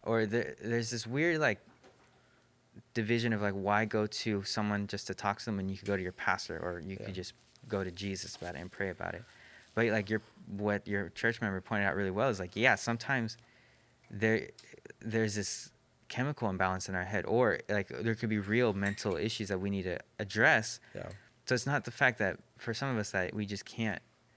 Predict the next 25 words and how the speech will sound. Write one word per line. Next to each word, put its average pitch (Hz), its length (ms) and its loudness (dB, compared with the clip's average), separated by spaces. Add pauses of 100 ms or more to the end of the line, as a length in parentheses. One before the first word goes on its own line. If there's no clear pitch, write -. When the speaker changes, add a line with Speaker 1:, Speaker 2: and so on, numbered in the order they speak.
(360)
Speaker 1:
talk 113 260 0
to 98 120 -4
Jesus, 101 640 -4 (320)
uh, 90 320 -4 (180)
or 113 160 2
that 98 100 2
Jesus 110 340 0
isn't 98 360 -4
listening, 98 420 -4
or 85 120 -4
whatever 98 540 0
way 101 120 -2
you 98 80 -4
wanna 127 100 6
Speaker 2:
Yeah. 104 160 6
Speaker 1:
paint 135 140 -2
it. 90 180 -4
It's, 101 200 -8 (840)
that, 117 260 4
that's 156 200 4
a 127 100 8
huge 127 280 0
conversation 113 520 2
too 180 220 0
of, 101 180 2